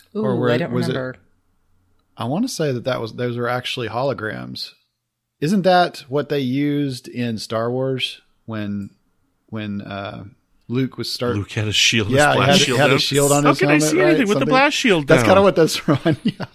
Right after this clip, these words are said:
Speaker 1: Was that a hologram? I don't remember if,
Speaker 3: No,
Speaker 1: if it was
Speaker 3: I
Speaker 1: a
Speaker 3: don't think it
Speaker 1: hologram or a
Speaker 3: was a
Speaker 1: little
Speaker 3: hologram.
Speaker 1: robot.
Speaker 2: It was, it was just a robot. I
Speaker 1: Yeah.
Speaker 2: think these were holograms, though. So, Boomers, you can let
Speaker 1: Yeah,
Speaker 2: us
Speaker 1: sure.
Speaker 2: know in the Babel conference, you know, and let, let us know what, what,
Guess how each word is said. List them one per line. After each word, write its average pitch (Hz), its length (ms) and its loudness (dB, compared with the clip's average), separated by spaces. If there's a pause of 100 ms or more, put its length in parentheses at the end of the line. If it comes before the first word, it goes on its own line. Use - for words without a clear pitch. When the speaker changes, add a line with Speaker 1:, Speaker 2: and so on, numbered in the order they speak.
(240)
Speaker 1:
Was 208 140 2
that 277 100 4
a 277 60 2
hologram? 262 640 0
I 190 80 4
don't 233 120 0
remember 214 360 -2 (140)
if, 196 140 -8
Speaker 3:
No, 110 180 -2
Speaker 1:
if 90 80 -4
it - 60 -4
was 185 120 -6
Speaker 3:
I - 60 0
Speaker 1:
a - 80 -2
Speaker 3:
don't 190 60 0
think 196 100 -4
it - 40 0
Speaker 1:
hologram - 20 0
or - 20 -2
a 220 60 -2
Speaker 3:
was 175 80 0
a 170 40 0
Speaker 1:
little 156 160 -2
Speaker 3:
hologram. 139 40 -6
Speaker 1:
robot. 147 320 2
Speaker 2:
It 120 60 2
was, - 160 -8
it 120 40 2
was 127 120 0
just 117 120 -2
a 120 80 0
robot. 113 560 0
I 139 80 2
Speaker 1:
Yeah. 156 60 0
Speaker 2:
think 160 200 2
these 220 220 2
were 180 120 2
holograms, 123 680 0
though. 110 380 -8 (100)
So, - 140 -2
Boomers, 214 360 4
you 269 60 2
can 254 120 4
let 202 100 6
Speaker 1:
Yeah, 170 40 4
Speaker 2:
us 151 100 0
Speaker 1:
sure. 147 140 2
Speaker 2:
know 139 220 4
in 131 80 0
the 123 80 0
Babel 170 260 2
conference, 147 800 -4
you 117 80 -4
know, 156 240 0
and 165 220 -8
let, 139 260 -6
let 139 140 2
us 170 120 -6
know 170 200 2
what, 151 200 2
what, 139 300 -4